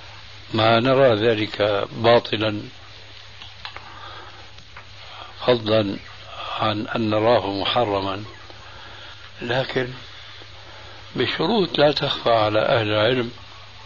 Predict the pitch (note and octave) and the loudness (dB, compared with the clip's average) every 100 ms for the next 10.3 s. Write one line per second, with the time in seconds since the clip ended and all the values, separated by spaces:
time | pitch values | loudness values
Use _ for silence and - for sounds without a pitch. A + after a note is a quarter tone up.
0 | - - - - - - - - - A#2 | -16 -14 -14 -14 -14 -16 -16 -4 0 2
1 | A#2 - A#2+ A2+ A#2+ A2+ G#2+ G#2+ G#2 G#2+ | 2 2 0 2 2 4 4 2 0 0
2 | G#2+ G2+ G#2 - - - - - - - | 0 -2 -4 -10 -14 -16 -16 -16 -16 -16
3 | - - - - - - - - - G#2+ | -16 -12 -10 -10 -12 -16 -14 -10 -4 -2
4 | G#2+ - B2 A#2+ G#2 - A2+ G2+ G#2+ A#2 | -2 0 0 2 0 -2 -2 0 2 4
5 | B2+ - A#2+ A2 - A2 G#2 A2+ A2+ G#2 | 4 4 -2 -2 0 0 2 2 2 0
6 | G2+ F#2 - - - - - - - - | -2 -8 -12 -16 -16 -18 -16 -16 -16 -14
7 | - - - - - - - - - - | -16 -16 -18 -18 -18 -18 -18 -18 -18 -12
8 | - A2+ G#2 G#2+ G#2+ A2 A2+ A2+ A2 - | -4 -2 0 2 0 0 0 0 0 0
9 | A#2+ G#2 B2 G#2+ - G#2 G#2+ G2+ G#2 A#2+ | 0 2 2 2 -2 -2 -2 0 2 4
10 | B2 G#2+ A2 | 6 4 2